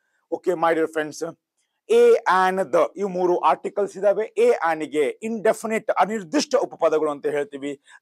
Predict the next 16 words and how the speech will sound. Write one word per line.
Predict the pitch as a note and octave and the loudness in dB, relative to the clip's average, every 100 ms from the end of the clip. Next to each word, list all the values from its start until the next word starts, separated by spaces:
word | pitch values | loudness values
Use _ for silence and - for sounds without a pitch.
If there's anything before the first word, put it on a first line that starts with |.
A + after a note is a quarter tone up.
| C#3+ | 2
the | A3+ A#3 | 4 4
ಗೆ | C4 C4 _ _ _ _ _ _ _ _ _ _ _ _ _ _ _ F#3 | 2 -2 _ _ _ _ _ _ _ _ _ _ _ _ _ _ _ -2
ನಿರ್ದಿಷ್ಟ | B3+ G3+ C#4+ A3 | -2 2 0 0
ಉಪಪದಗಳು. | D#3+ E3+ D3 D3+ C#3+ D3 C3 | -2 0 2 2 4 2 0
ಇನ್ನ | G3+ A3 D3+ G#2 _ _ _ _ _ _ _ _ _ | -4 -2 -2 -4 _ _ _ _ _ _ _ _ _
ಮುಂದಿನ | F3 G3+ G3 | -8 -2 -2
ದಿನಗಳಲ್ಲಿ | E3+ E3+ D#3+ D#3+ G3 | 0 0 0 0 -4
the | - B2+ A3+ B3 F#3+ | -10 2 6 6 6
ವನ್ನ | F3 F3 | 2 2
ಯಾವ್ದಾವ್ದಕ್ಕೆ | D#3+ F3 G#3 B3 - G#3 | 2 4 4 2 2 -2
ಬಳಕೆ | E3 E3+ D#3 | -2 -4 -6
ಮಾಡ್ಬೇಕು | D3 C#3+ C#3+ - D#3 | -6 -6 -8 -12 -14
ಪೂರ್ತಿ | A3 A#3+ C4+ D4 - D4+ | -4 0 0 0 -2 -2
ಪಟ್ಟಿಯನ್ನ | F#3+ E3+ E3+ E3 D3+ | -2 -4 -6 -6 -6
ಕೊಡ್ತಾ | D3 C3 D3 | -6 -4 -2
ಇದ್ದೀನಿ. | C#3 D#3 | -2 -8